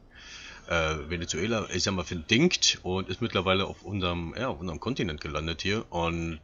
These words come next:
das kann natürlich nicht abgehen. Äh, das ist gar nicht gut. Gleichzeitig haben wir auch geguckt, der Typ ist, ich weiß nicht, ob er ein Goldspieler ist oder einfach ein besserer Spieler, aber er hat auf jeden Fall einen niedrigeren Rang als ich, das muss nicht viel heißen. Ähm, gut, möglich, dass er ein Goldspieler ist, aber wer spielt hier nicht mit Gold? Ich meine,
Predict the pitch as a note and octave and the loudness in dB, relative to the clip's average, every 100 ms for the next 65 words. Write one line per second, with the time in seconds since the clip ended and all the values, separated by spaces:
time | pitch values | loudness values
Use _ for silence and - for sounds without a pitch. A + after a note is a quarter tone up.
0 | - - D2+ - E2 D#2+ D#2 D#2 - D#2+ | -12 -8 -6 -4 -6 -4 -6 -6 -6 -6
1 | - - - C#2 B1+ - D2 C#2+ C#2+ D2 | -6 -8 -8 -8 -8 -8 -4 -4 -2 -4
2 | G#2+ F2+ - A#2+ F3+ B2+ A#2 F3+ B3 - | 0 0 8 10 10 8 8 6 6 0
3 | - - - - - - - - G2+ G#2 | -2 -14 -14 -16 -18 -20 -14 0 2 4
4 | A2 G#2 G#2 G2 F#2+ C3 C#3+ - E2 - | 2 2 2 0 2 0 0 -2 -4 -2
5 | - - - - F3 B2+ E2+ C#2 F2 - | -6 -4 -2 2 2 2 -2 -2 -2 0
6 | G2 F#2 E2+ E2+ D2 D2 D#2 E2 - F2 | 0 0 0 -2 -4 -4 -4 0 0 0
7 | - F2 F2 - D#2+ D#2+ G#2+ - - F2 | -2 0 0 0 0 2 2 0 -10 -6
8 | G#2+ G2+ F2+ A2 B2 G#2+ G#2+ G2 G#2 A2+ | -4 0 2 4 4 6 4 6 4 4
9 | F2+ - F3+ - G2 G2+ F#2 F2+ E2+ A2+ | 0 0 0 0 -4 -4 -2 0 2 2
10 | C#3 C3+ - F#2 F#2 F2+ F2+ E2 - - | 2 -2 0 0 2 0 -2 -6 -16 -20
11 | - - - - - - F2+ F2+ - - | -20 -20 -20 -12 -10 -6 -2 -2 -2 -4
12 | D#2+ D2+ F2+ - - C#2 E2 D#2 C#2 C#2+ | -4 -2 -2 -2 -4 -6 -4 -4 -4 -6
13 | D#2 D#2 D2 D2+ F2 - C2+ C#2+ D#2 D#2+ | -6 -4 -6 -6 -8 -8 -8 -8 -8 -6
14 | D2 | -8